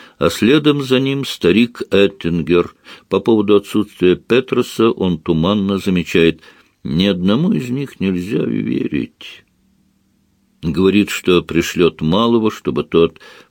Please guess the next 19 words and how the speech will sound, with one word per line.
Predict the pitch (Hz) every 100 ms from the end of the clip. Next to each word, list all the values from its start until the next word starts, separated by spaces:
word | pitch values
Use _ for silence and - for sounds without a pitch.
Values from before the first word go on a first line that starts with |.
| -
привел | 80 85 87 82 69
комби | - - 107 98 71 65 - _
в | -
порядок. | - 69 65 52 - _ _ _ _ _ _ _ _ _ _ _ _ _ _ _ _ _ _ - -
В | -
прошлом | - 127 131 117 113
он | 110
видел, | 104 127 87 65
как | - 62 -
при | - 71
слове | - - 78 76 52 55
«малый» | 57 87 123 76 55 _ _ _ -
Люси | - 73 - - 95 82 -
вспыхивала | - _ 104 101 - 73 71
от | 67
гнева. | - 71 78 65 53
Сегодня | - 67 85 120 120 120 _ _ _ _ _ _ _
никакой | 69 78 117 - 78 - 85
реакции. | 78 67 - - 71